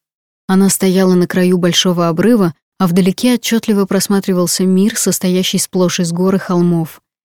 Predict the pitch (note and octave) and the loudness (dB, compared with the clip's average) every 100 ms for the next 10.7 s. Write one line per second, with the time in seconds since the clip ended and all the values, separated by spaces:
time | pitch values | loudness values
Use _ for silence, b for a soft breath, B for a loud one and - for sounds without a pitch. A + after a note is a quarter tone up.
0 | _ - - A3 - G#3+ G3 G3+ G3+ F#3+ | _ -8 -2 -2 0 0 2 2 2 2
1 | F#3 F3+ F3+ E3+ E3+ F#3 F3+ G#3 B3 _ | 2 2 2 0 -2 0 2 0 0 _
2 | _ - F#3+ - A3+ G#3+ G#3 F#3+ G3+ - | _ -2 -2 0 2 4 2 0 -4 -4
3 | - E3+ E3+ - - _ _ _ - G3 | -4 -4 -4 -6 -10 _ _ _ -4 2
4 | G3+ F#3+ G3 G3 F3+ A3 - G3+ - F3 | 2 2 2 2 2 0 0 -2 -2 -4
5 | D#3+ E3+ D3+ - _ _ F3 F#3 F3 E3+ | -4 -6 -6 -8 _ _ 0 0 0 -2
6 | E3 G3 G#3+ F#3+ - D#3+ D3+ D#3+ D#3 E3 | -4 -2 0 -2 -2 -4 -2 -2 -4 -8
7 | _ _ _ _ _ _ _ - F3 G3 | _ _ _ _ _ _ _ -6 0 0
8 | F3 F#3 E3+ A3 A3+ G3 F3 D#3 _ _ | 2 0 2 0 0 0 -2 -6 _ _
9 | _ _ - G3+ F#3+ E3+ F#3+ F3+ F#3+ F3+ | _ _ -4 0 0 0 -4 0 2 2
10 | E3+ F3 E3 D#3+ D#3+ - F3 | 2 2 0 0 -4 -6 -10